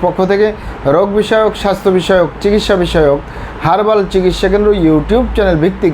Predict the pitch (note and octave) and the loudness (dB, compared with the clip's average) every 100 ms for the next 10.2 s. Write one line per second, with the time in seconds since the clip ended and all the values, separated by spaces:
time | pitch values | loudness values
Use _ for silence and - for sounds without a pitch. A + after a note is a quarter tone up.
0 | C3 B2 C3+ A#2+ A2 - F#2 D#2+ - - | 0 2 2 2 -2 -4 -8 -8 -12 -12
1 | - - E3 D3 C#3 C3 A3+ A3+ - D#3 | -6 0 2 2 0 0 -2 -2 -4 -6
2 | - A#3 G#3 D#3+ E3+ F3+ D#3 D#3 G3 E3 | 0 0 2 2 2 2 2 2 2 2
3 | D3 C#3+ A3 F#3+ C3 G#2+ - - - - | 0 0 0 2 0 -2 -4 -10 -14 -10
4 | - D3+ G3 A3 G#3 G3 G3 G3+ A3 G3+ | -2 0 2 2 0 0 0 0 0 0
5 | G#3+ G#3+ G#3 G#3 F#3+ G3+ G3+ G3+ D3+ C#3+ | 2 0 0 -2 -2 0 0 2 2 0
6 | - - - C#3 E3+ E3+ A3 A3+ G#3+ G3+ | -6 -14 -6 0 0 0 0 2 2 0
7 | E3 E3+ E3+ F#3+ F#3 C3 G#2+ - - - | 0 0 2 0 0 0 -2 -4 -14 -12
8 | - A2+ D#3 G3+ A#3 A3 A3+ G3+ G#3 F3 | -4 0 0 0 0 0 2 4 2 2
9 | D#3+ - - - - A3 B3+ - G3+ F3+ | 0 -4 -16 -8 -2 2 2 0 0 2
10 | D#3+ | 2